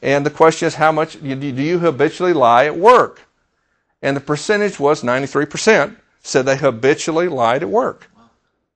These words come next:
Now, that's pretty phenomenal. So, do you think we're always liars? I think this, you know, if you look, if you view the always, not literally, but with a little hyperbole, yeah, I think you'd say we're always liars.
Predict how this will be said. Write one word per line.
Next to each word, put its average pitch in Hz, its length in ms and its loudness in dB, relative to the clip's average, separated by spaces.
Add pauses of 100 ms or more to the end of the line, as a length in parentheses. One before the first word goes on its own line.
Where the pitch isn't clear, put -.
(580)
Now, 160 100 0
that's 208 140 -2
pretty 226 220 0
phenomenal. 220 560 2 (360)
So, 180 220 4
do 160 80 0
you 196 80 0
think 202 220 0
we're 190 100 8
always 190 320 6
liars? 208 560 4 (1200)
I 175 80 2
think 233 140 4
this, 214 180 -2 (1080)
you 285 80 -6
know, 190 200 2
if 156 200 -10
you 214 100 -2
look, 233 280 2
if 160 160 -10
you 170 100 0
view 175 320 0
the 160 180 4
always, 175 680 4
not 160 240 0
literally, 151 520 4
but 151 200 2
with 160 180 2
a 151 80 2
little 175 180 4
hyperbole, 156 960 2
yeah, 156 220 6
I 135 100 4
think 170 260 -6
you'd 156 160 -6
say 147 180 2
we're 143 200 2
always 131 300 2
liars. 110 460 0